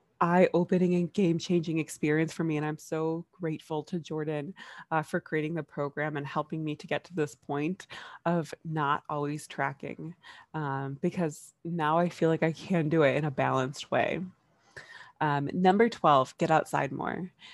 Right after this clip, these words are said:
This is something I really started working on, I will say, last summer, um, when I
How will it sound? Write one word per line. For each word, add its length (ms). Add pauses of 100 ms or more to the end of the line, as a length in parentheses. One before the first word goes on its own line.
(180)
This 260
is 100
something 340
I 180
really 220
started 340
working 380
on, 140
I 100
will 240
say, 380
last 440
summer, 320 (560)
um, 240
when 120
I 40